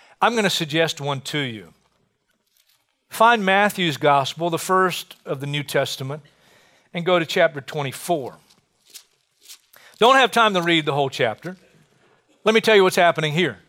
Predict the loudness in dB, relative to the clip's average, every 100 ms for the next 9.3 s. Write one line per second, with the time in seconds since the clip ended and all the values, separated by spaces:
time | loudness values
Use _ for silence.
0 | _ _ _ -20 -10 -2 2 4 4 2
1 | 2 0 0 0 0 2 2 2 0 0
2 | 4 4 4 0 -2 0 -2 -2 -2 -2
3 | -2 -2 0 2 2 0 2 4 4 2
4 | -2 -4 -2 0 2 0 -4 -8 -4 -4
5 | -4 -12 -14 _ _ _ _ _ _ -12
6 | -10 -8 0 0 0 -6 -8 -6 -6 -6
7 | -10 -14 -16 -20 _ _ _ _ _ _
8 | _ _ _ _ _ -6 -4 -4 -6 -8
9 | -6 -6 -6